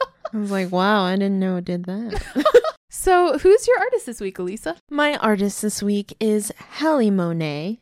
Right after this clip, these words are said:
Speaker 2: She's a black artist. She only has one song out right now. It's called Anchor, and her voice is beautiful. She does a lot of really great runs, and she has a great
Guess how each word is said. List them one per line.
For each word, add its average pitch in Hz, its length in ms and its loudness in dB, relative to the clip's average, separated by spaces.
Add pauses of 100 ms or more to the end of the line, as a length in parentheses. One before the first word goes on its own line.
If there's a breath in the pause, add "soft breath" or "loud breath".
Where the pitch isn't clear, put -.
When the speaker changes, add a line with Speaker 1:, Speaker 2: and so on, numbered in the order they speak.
(140)
Speaker 2:
She's 214 480 -2
a 185 180 -2
black 196 600 -4 (120)
artist. 170 680 -8
She - 220 -2
only 247 160 4
has 226 280 2 (160)
one 294 360 -2
song 233 280 0
out 202 160 2
right 196 220 0
now. 190 380 -2
It's 208 180 -8
called 226 340 -4 (140)
Anchor, 262 580 -2
and 202 480 0
her 220 140 -2
voice 220 460 0
is 208 320 -6 (140)
beautiful. 196 800 -6
She 247 200 -6
does 247 300 2
a 214 80 0
lot 196 380 2
of 180 280 -4
really 196 320 2
great 180 340 -2
runs, 170 640 -4
and 190 180 -4
she 190 120 -6
has 185 340 -8 (140)
a 185 100 -14
great 170 400 -8